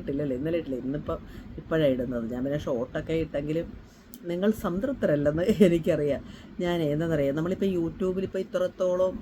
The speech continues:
ആയില്ലേ, അപ്പോൾ നമ്മൾ എന്തെങ്കിലും ഒരു ബേസിക് നമുക്ക് ജീവിക്കാനുള്ള എന്തെങ്കിലും ഒരു, ഏഹ്, സംഭവം, ഒരു ബിസിനസ് എന്തെങ്കിലും സ്റ്റാർട്ട് ചെയ്ത് വെക്കണമല്ലോ. ഞാൻ അതിൻ്റെ ഒരു ഓട്ടത്തിലാണ്. അതുകൊണ്ടാണ് ഇപ്പോൾ, ഇപ്പം നിങ്ങൾ നോക്കുമ്പോൾ ഇവിടെ പിന്നെ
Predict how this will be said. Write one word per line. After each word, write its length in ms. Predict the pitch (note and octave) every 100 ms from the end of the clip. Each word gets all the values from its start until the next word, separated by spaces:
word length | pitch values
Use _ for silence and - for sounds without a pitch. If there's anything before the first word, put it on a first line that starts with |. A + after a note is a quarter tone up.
| E3+
ആയില്ലേ, 380 | D#3 D3 G#2+ F2+ - -
അപ്പോൾ 180 | D3 F3+ - - - -
നമ്മൾ 140 | F#3+ G3
എന്തെങ്കിലും 440 | F#3 F3 F#3+ F#3 F#3+
ഒരു 80 | F3+
ബേസിക് 480 | E3 D#3+ D#3 - F3 E3+
നമുക്ക് 220 | D3+ D#3+ D#3+
ജീവിക്കാനുള്ള 540 | D#3+ D#3 D#3 E3+ D#3+ D#3
എന്തെങ്കിലും 340 | E3 F3+ F#3+ E3+
ഒരു, 100 | - - -
ഏഹ്, 120 | D#3+ -
സംഭവം, 280 | D#3 D#3 D3+
ഒരു 80 | D#3
ബിസിനസ് 340 | D3 - D3 D#3
എന്തെങ്കിലും 260 | C#3 C#3 C#3+
സ്റ്റാർട്ട് 300 | - C#3+ C#3 D3+
ചെയ്ത് 160 | D#3
വെക്കണമല്ലോ. 300 | C#3+ C3 A#2+ B2+
ഞാൻ 100 | D3+ D3
അതിൻ്റെ 280 | D#3 - D#3
ഒരു 80 | -
ഓട്ടത്തിലാണ്. 440 | - C4 - - - - - - - - - -
അതുകൊണ്ടാണ് 420 | D#3+ E3+ D#3 C3+ A#2
ഇപ്പോൾ, 100 | D3+
ഇപ്പം 200 | D#3 D3+ C#3+
നിങ്ങൾ 140 | C3 D3 D#3+
നോക്കുമ്പോൾ 300 | D#3 D#3 D3+
ഇവിടെ 180 | D3 D#3 D#3 - - - - - - D3+
പിന്നെ 320 | C#3 C#3